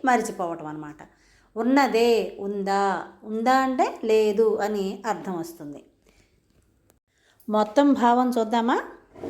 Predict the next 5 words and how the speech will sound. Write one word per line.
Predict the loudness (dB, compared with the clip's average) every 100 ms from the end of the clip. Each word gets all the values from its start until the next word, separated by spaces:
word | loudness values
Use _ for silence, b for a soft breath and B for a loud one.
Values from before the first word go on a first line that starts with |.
| -14 B B B B B _
తిరుగుబాట్లను | 2 4 4 4 4 4 2 0
అణచటానికి | 0 -2 -4 -2 -2 0 -2 -2 0 -2 -6 -12 _
బ్రిటిష్ | -2 0 2 2 2
వారు | 2 2 2 -2 -6 B B B -2
రౌలట్ | 2 4 6 2 0